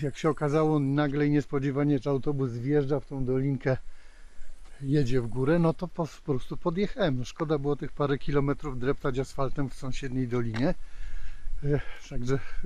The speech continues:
zmieniłem troszkę plany. Idę trochę inaczej niż, e, początkowo miałem zamiar.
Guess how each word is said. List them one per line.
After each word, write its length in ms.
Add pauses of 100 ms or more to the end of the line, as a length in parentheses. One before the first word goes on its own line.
(100)
zmieniłem 520
troszkę 420
plany. 500 (960)
Idę 240
trochę 340
inaczej 420
niż, 300 (300)
e, 40
początkowo 640
miałem 260
zamiar. 400